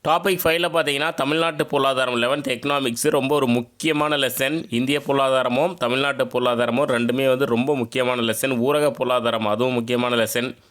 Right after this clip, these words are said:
So, டுவெல்த்தில் வந்து பன்னாட்டு பொருளாதார அமைப்புகள். டுவெல்த் எக்கனாமிக்ஸில் வந்து பொருளாதார மேம்பாடு மற்றும் திட்டமிடல். டுவெல்த் ஹிஸ்ட்ரியில் ஒரு லெசன் வந்து கவர் ஆகுது. ஒரு புதிய சமூக பொருளாதார ஒருங்கமைவை எதிர்நோக்குதல்.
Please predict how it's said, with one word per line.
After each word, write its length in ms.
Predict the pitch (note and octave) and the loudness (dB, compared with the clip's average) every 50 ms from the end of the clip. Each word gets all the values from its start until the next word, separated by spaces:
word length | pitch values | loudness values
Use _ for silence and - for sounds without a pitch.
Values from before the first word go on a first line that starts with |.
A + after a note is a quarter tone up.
| _ _ _ _ _ _ _ _ _ _ _ _ _ | _ _ _ _ _ _ _ _ _ _ _ _ _
So, 200 | - - C3 B2+ | -6 -4 -4 -2
டுவெல்த்தில் 380 | A#2 - C#3+ D#3 D3+ D3 D3 | 0 0 0 0 0 0 0
வந்து 200 | C#3+ C3+ C#3 C#3+ | 2 2 0 0
பன்னாட்டு 460 | A#2 - B2+ C3 C#3+ D3 C#3+ C#3 D3+ | 0 -2 -2 -2 -2 -4 -4 -4 -6
பொருளாதார 440 | C3+ B2+ B2+ C3 C3 C3+ C3 C3+ B2 | -4 -2 0 0 2 0 0 0 -2
அமைப்புகள். 680 | A2+ G#2+ A#2+ C3 C3 B2 - B2+ A#2 A#2+ A#2+ A#2+ A#2 - | 0 0 0 -2 -2 -2 -2 0 0 0 0 0 -2 -4
டுவெல்த் 340 | - - C3 C#3+ C#3+ C3+ C3+ | -4 -2 0 0 0 0 -2
எக்கனாமிக்ஸில் 560 | B2 A#2 - C3+ C3+ C3+ C3+ C3 A#2 A#2+ A#2+ | -4 -2 -2 -2 -2 0 -2 -2 -2 0 -2
வந்து 240 | B2 A#2+ B2+ C#3+ C#3 | 0 0 0 -2 -2
பொருளாதார 440 | - B2 B2 C3 C3+ C3 C3+ C3+ | -2 0 0 2 2 0 0 0
மேம்பாடு 400 | A#2 A#2 A#2 B2 B2 B2+ B2+ C3 | 0 0 0 0 0 0 0 0
மற்றும் 340 | B2 A#2 A2 - B2+ C3 A#2+ | 0 0 -2 -2 -2 -4 -2
திட்டமிடல். 720 | G2+ A2 G2+ - - C#3 B2 A#2 G#2+ G#2 A2 A2 A2 - - - _ _ _ _ _ _ _ _ _ _ _ _ _ _ _ _ _ _ _ _ _ _ _ _ _ _ _ _ _ _ _ _ _ _ _ _ _ _ _ | -4 -6 -6 -4 -4 -2 0 0 2 2 0 0 0 -4 -6 -12 _ _ _ _ _ _ _ _ _ _ _ _ _ _ _ _ _ _ _ _ _ _ _ _ _ _ _ _ _ _ _ _ _ _ _ _ _ _ _
டுவெல்த் 300 | - C#3 E3 F3+ F3 E3 | 0 0 0 0 0 -2
ஹிஸ்ட்ரியில் 460 | D#3 C#3 D3 D3 - - F#3 F#3 D#3+ D#3+ | 0 0 0 0 0 0 0 0 2 2
ஒரு 160 | D3 C#3 C3 | 0 2 0
லெசன் 340 | B2+ B2 A#2+ - D3 C#3+ C3+ | 0 0 -2 -2 -2 0 0
வந்து 200 | B2+ B2 C3 B2 | 0 0 0 0
கவர் 220 | A#2 A#2 A#2+ A#2+ | 2 2 2 2
ஆகுது. 320 | A#2+ A#2 A2+ A2+ C3+ D3 | 2 2 2 2 2 2
ஒரு 160 | C#3 C3 A#2+ A2 | 2 2 0 -2
புதிய 400 | - - C#3+ C3 D3+ D#3+ E3 D#3 | -2 -4 -2 -2 0 -2 0 0
சமூக 380 | - - B2 B2+ C#3 C#3+ D3 | 0 0 0 2 2 0 0
பொருளாதார 540 | C#3 - - B2+ B2+ C#3 C#3+ C#3 C#3 C#3 C#3 | -2 -2 -2 0 0 2 2 2 2 0 2
ஒருங்கமைவை 720 | B2+ A#2 A#2+ B2+ C#3 C#3 C3+ C3 B2+ B2 A#2+ C3 D3 C3+ A2+ | 2 2 2 2 2 0 0 0 0 0 0 0 0 -2 -2
எதிர்நோக்குதல். 800 | A#2 A#2+ B2 C#3 C3+ B2+ A#2+ A#2+ A#2 - - G#2 G#2+ A2+ G#2+ | -4 -2 -2 -2 0 0 0 0 0 -2 -2 0 0 0 0